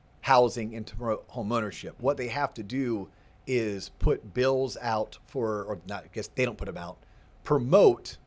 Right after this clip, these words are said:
legislation that they would eventually sign that would allow home builders to build with less hurdles, with less cost. So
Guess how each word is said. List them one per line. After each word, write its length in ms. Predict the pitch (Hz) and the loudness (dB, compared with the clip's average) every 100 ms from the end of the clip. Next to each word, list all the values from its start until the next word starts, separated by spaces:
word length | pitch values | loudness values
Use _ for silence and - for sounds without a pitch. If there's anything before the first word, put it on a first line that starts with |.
| - _ - _ - | -20 _ -20 _ -6
legislation 880 | 127 160 135 123 120 147 143 - 104 | 2 2 2 -4 0 0 0 -4 -2
that 180 | 123 117 | -2 0
they 120 | 131 | 0
would 140 | 135 117 | 0 0
eventually 420 | 104 117 - 92 | -4 -6 -8 -8
sign 720 | - 185 196 135 98 87 78 - - - - _ _ | -2 0 0 -2 -4 -8 -14 -20 -20 -20 -20 _ _
that 560 | 113 135 127 120 113 - 127 | 4 6 8 6 0 -6 -4
would 300 | 127 120 - _ _ - - - - | 0 0 -2 _ _ -20 -20 -20 -2
allow 840 | 117 107 117 135 139 131 123 117 - _ _ | -2 0 2 4 4 2 2 -2 -6 _ _
home 260 | 143 135 123 | -2 -2 0
builders 580 | 120 107 101 95 - - _ - - | 0 2 0 -6 -10 -14 _ -20 -12
to 180 | - 143 | -4 -2
build 640 | 101 127 123 117 107 95 - - | -2 4 6 6 2 -4 -12 -4
with 180 | 131 107 | -4 0
less 260 | 120 117 | 0 0
hurdles, 520 | - 113 85 80 - - _ | 0 -2 -2 -10 -12 -14 _
with 180 | 120 110 | -6 0
less 260 | 117 120 - | 4 4 2
cost. 520 | - - - - - _ _ - _ _ - - - _ | -6 -10 -10 -14 -16 _ _ -20 _ _ -20 -20 -20 _
So 440 | - 165 135 127 | 6 8 8 6